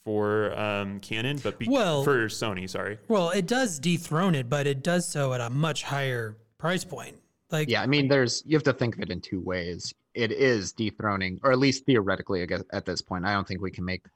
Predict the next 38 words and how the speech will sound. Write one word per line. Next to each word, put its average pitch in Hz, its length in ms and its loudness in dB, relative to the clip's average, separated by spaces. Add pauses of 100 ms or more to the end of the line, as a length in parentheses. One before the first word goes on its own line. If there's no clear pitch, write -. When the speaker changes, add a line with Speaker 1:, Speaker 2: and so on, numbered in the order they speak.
(100)
Speaker 3:
complete 101 440 -4
judgments 135 600 -10
quite 87 300 -4
yet. 80 200 -6 (480)
But, 120 440 0 (100)
um, 90 380 0 (380)
you 143 140 4
know, 98 360 2
it 139 120 4
is 113 200 2
better 95 520 -4 (160)
theoretically 92 760 -4 (100)
in 92 320 -8
most 98 340 -6
ways. 101 380 -6 (1120)
Like, 98 200 0
just - 340 -6
small 120 200 4
Speaker 1:
Well, 175 180 6
Speaker 3:
amounts. 175 300 -2 (260)
Speaker 1:
there 156 200 2
is 180 200 0
one 139 380 -2
thing 123 340 -2
that 113 180 -2
I'm 110 380 -4
scanning 113 560 -4
here. 101 260 -2
I've 98 100 -2
been 101 100 -6
scanning 104 420 -6
here 101 240 -4
for 98 340 -2
it - 120 -6
for 101 160 -4
a 92 40 -4
minute 101 300 -4
here. 90 320 -8